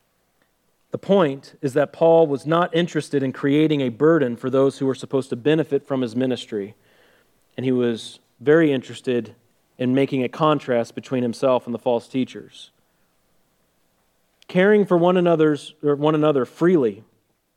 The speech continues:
and doing so of your own initiative really is powerful. When we care for one another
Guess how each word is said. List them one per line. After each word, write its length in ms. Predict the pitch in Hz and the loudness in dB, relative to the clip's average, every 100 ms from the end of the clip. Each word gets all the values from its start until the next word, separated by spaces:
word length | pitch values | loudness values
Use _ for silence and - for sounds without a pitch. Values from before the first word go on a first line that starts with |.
| _ _ | _ _
and 140 | 143 143 | -4 0
doing 240 | 170 165 | 2 2
so 220 | 165 151 | 2 4
of 100 | 147 | 4
your 160 | 135 151 | 0 -2
own 320 | 147 151 156 | 0 0 0
initiative 640 | 147 135 139 127 117 110 _ _ _ _ _ - | 0 -2 -2 -4 -4 -4 _ _ _ _ _ -4
really 320 | 139 170 151 | 2 4 4
is 120 | 139 | 2
powerful. 560 | 113 131 120 107 - 120 _ _ _ _ _ _ _ _ _ _ _ _ _ | -2 -6 -4 -6 -12 -20 _ _ _ _ _ _ _ _ _ _ _ _ _
When 100 | 139 | 0
we 80 | 170 | 0
care 260 | 175 165 170 | 2 0 2
for 140 | 170 | 0
one 200 | 156 160 | 0 0
another 520 | 156 151 151 151 151 | 0 0 0 0 -4